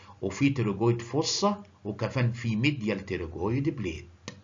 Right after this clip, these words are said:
ناخد واحد واحد. يبقى الفورميشنز بتاعت التيريجويد بروسيس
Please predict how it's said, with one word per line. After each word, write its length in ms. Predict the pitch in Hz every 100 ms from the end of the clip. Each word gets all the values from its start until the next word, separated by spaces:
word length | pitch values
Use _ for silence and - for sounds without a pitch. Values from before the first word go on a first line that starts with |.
| - _ _ - - - _ _ - - - -
ناخد 360 | 120 151 127 120
واحد 420 | 123 151 - 113
واحد. 320 | 104 95 90
يبقى 240 | 104 92 95
الفورميشنز 600 | - 104 135 165 117 107
بتاعت 340 | - 151 110
التيريجويد 580 | 104 - 107 107 156 117
بروسيس 560 | 120 135 139 202 202